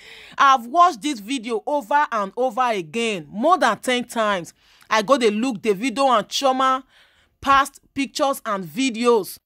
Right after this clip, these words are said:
from about five years ago.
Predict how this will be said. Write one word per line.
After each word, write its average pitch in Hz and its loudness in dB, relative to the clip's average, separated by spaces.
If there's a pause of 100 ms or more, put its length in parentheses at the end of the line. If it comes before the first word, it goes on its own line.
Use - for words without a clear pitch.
from 247 2 (120)
about 226 4
five 302 0
years 262 0
ago. 214 0